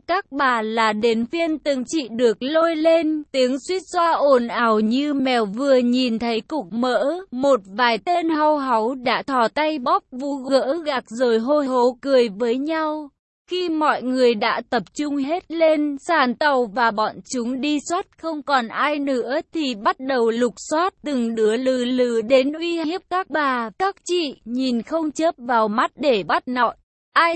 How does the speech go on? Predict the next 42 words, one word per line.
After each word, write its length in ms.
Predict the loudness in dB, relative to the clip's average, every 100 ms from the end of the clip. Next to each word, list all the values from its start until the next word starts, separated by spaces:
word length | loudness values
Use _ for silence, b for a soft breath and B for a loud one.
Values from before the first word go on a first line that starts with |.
| -2
sợ 220 | 0 0 0
quay 240 | 0 2 0
giấu 340 | 2 4 4
mặt 240 | 2 -2 -2
đi 360 | -6 -2 -2
thì 300 | -2 -4 -2
bị 240 | -4 -8 -10 -6
chúng 280 | -4 -2 -4
dí 240 | -2 -4 -2
dao 200 | 0 0
vào 300 | -2 -2 -2
cằm 460 | 0 -2 -2 -4 -4
bắt 240 | -6 -4
quay 240 | 0 2 2
lại, 340 | 0 -2 -2 -6
nhìn 400 | -2 -2 -2 -2
cảnh 360 | -2 -2 -4
các 240 | -6 -4 -2
nữ 280 | -2 -4
run 380 | -6 -4 -4 -4
sợ, 380 | -2 0 0 0 -4
chúng 200 | -4 -4
khả 180 | -2 -4
ố 500 | -2 -2 0 0 -2 -4
cười, 480 | 2 4 2 0 -6
từng 300 | -4 -2 -2
đứa 160 | 0 0
sờ 300 | 2 2 2 0
soạng 240 | -2 -2 -2
ở 200 | -2 -2 0
cổ 180 | 2 2
áo, 500 | 2 0 0 -2 -6 -4
các 220 | -4 -2
lai 320 | 0 0 0
vạt, 320 | -2 0 0 0 _ -6
các 140 | -6 _
túi 180 | -2 -2 -2
rồi 200 | 2 2 2
chộp 200 | 0 0 0
luôn 400 | -2 0 -2 0
vào 180 | 2 2
vú. 520 | -2 -2 -2 -4